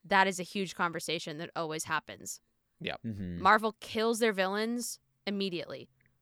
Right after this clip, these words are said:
Speaker 2: Yeah.
Speaker 1: Look at, look at, I mean, look at all of Batman's villains. Look at
Speaker 3: Right.
Speaker 1: how, look how fascinating and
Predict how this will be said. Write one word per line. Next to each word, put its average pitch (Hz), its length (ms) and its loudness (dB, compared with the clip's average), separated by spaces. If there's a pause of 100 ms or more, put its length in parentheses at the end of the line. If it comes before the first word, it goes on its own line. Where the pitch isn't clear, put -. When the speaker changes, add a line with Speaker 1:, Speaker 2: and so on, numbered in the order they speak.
(400)
Speaker 2:
Yeah. 85 100 0 (440)
Speaker 1:
Look 214 200 0
at, 247 220 4
look 220 220 2
at, 247 120 4
I - 80 0
mean, 226 160 2
look 247 140 2
at 294 100 0
all 220 160 2
of 196 80 -4
Batman's 175 480 0
villains. 135 560 -10 (280)
Look 202 160 -2
at 240 60 6
Speaker 3:
Right. 202 140 6
Speaker 1:
how, 214 220 6
look 220 200 -2
how 220 160 2
fascinating 202 760 2
and 170 80 -4